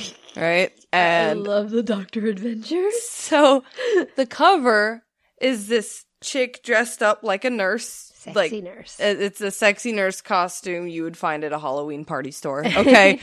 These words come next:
Speaker 1: <laughs>
Speaker 2: Not even kidding. Um,
Speaker 1: Probably bought at the Halloween store.
Speaker 2: so she has, like,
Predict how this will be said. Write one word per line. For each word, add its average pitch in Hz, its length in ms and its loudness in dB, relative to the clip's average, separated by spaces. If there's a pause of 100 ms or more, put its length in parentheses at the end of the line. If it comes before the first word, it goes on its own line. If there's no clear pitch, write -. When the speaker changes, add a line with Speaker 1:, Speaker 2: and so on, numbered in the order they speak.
(120)
Speaker 1:
<laughs> - 140 -16
Speaker 2:
Not 180 340 4
even 175 280 2
kidding. 165 360 2 (380)
Um, 190 420 4
Speaker 1:
Probably 180 540 -6
bought 165 400 -8
at - 280 -6
the 196 80 -10
Halloween 170 560 -8
store. - 300 -12 (240)
Speaker 2:
so 277 400 2
she 311 280 0
has, 349 540 0
like, 302 440 0